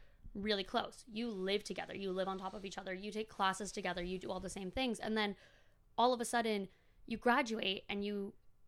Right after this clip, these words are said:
move to different places. And so, obviously, there's people who live in different cities, and it's hard to have a community with them. They're, you're the plane ride away. But even for just the other people who live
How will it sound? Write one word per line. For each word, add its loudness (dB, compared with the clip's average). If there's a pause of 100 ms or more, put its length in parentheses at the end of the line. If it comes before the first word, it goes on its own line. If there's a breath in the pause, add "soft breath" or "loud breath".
(100)
move 6
to -4
different 2
places. 2
And 0
so, 6 (120)
obviously, 6
there's 2
people -2
who 0
live 0
in 0
different -2
cities, 0
and -2
it's -4
hard -2
to -8
have -4
a -8
community -4
with -12
them. 2
They're, -4
you're -4
the -2
plane 0
ride 2
away. 4 (420 loud breath)
But -4 (440 soft breath)
even 4
for 0
just -4
the -6
other -2
people -4
who -6
live 0